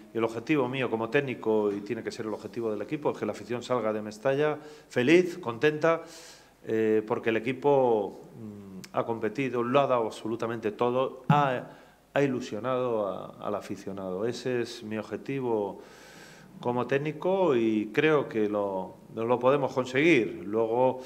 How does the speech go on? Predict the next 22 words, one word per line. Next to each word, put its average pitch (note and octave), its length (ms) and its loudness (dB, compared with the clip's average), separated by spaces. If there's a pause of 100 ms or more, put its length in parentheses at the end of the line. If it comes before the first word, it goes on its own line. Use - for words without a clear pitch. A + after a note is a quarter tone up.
(420)
está A#2+ 200 -4
claro D3 320 4
que C3 80 0
estaremos A#2+ 580 0
más C3 320 2
o A#2 60 0
menos B2+ 340 0
acertados, C#3+ 760 2 (540)
eh, G#2 680 0 (240)
pero B2+ 480 4
el G#2 80 0
equipo, A#2 720 0 (300)
mm, G2 520 -16
podemos A#2 440 -2 (240)
conseguir A#2 560 -2
que A2 80 -6
el F#2+ 80 -6
equipo G#2+ 280 -6
ilusione G2 400 -8
nuevamente G2+ 540 -6
a F#2 160 -6
esta F2 460 -10